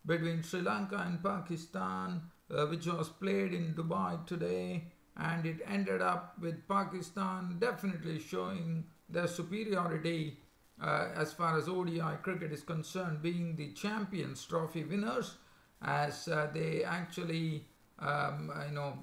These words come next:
beat Sri Lanka by eighty-three runs, uh, in a, in a clash in Dubai. So definitely, the, Babar Azam,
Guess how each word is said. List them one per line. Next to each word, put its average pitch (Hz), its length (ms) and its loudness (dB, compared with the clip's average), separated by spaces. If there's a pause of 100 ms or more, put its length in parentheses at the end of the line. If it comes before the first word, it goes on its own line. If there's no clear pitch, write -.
(160)
beat 202 240 0
Sri 190 200 -2
Lanka 185 440 2
by 160 100 2
eighty-three 185 680 -2
runs, 165 640 -2 (480)
uh, 147 240 4 (100)
in 156 140 2
a, 151 180 0
in 156 80 0
a 147 80 2 (100)
clash 165 400 -2
in 143 160 -2
Dubai. 139 500 2 (440)
So 156 400 6
definitely, 165 800 4 (1600)
the, 170 240 0 (120)
Babar 208 260 8
Azam, 196 460 6